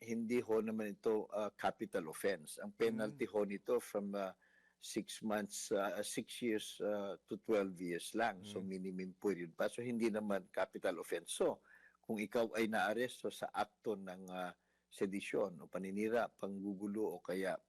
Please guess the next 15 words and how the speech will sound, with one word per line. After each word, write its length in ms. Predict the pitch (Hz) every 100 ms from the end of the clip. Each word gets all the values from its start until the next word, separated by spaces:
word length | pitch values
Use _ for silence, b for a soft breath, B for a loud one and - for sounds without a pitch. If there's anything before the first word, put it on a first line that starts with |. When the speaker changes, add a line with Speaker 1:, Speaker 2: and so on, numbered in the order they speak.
| 85
Speaker 1:
ah, 100 | 82
pananakit, 720 | - 87 90 90 - 110 85 - b b b b b
eh, 460 | - 107 107 104 101 _ _ _ _ _ _ _ _ _ _ _ _ _ -
kailangan 400 | 143 143 143 135
i-release 640 | 123 117 113 113 107 -
ka 160 | 113
din 240 | 95 98 98
within 320 | 104 104 117
the 140 | 104 104
reglementary 720 | 104 90 98 95 95 92 90
period. 480 | - 78 71 87 73 65
Speaker 2:
Mm-hmm. 320 | 101 95 92 b _ _
Speaker 1:
Ba, 240 | - 98 78 -
kinakailangan 1120 | 107 107 107 104 104 110 107 110 104 101 104 101 b b b
para 560 | - 98 104 104 104